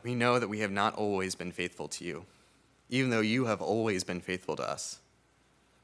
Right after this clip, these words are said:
We want to repent for, from our sin, or at least we want to want to repent from our sin.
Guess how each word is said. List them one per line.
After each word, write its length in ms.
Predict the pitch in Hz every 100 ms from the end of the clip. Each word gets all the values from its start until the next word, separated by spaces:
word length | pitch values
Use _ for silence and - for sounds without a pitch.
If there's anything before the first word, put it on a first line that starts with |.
| -
We 120 | 127
want 260 | 117 127 139
to 100 | 135
repent 340 | 113 110 104
for, 260 | - 98 95 -
from 140 | 110
our 120 | 90
sin, 400 | 90 92 85 78 - _ _ _ -
or 60 | 117
at 60 |
least 200 | 139 156
we 80 | 139
want 300 | 101 110 113
to 80 | 110
want 220 | 90 80
to 80 | -
repent 280 | 82 - 87
from 160 | 90 80
our 80 |
sin. 360 | - - 82 82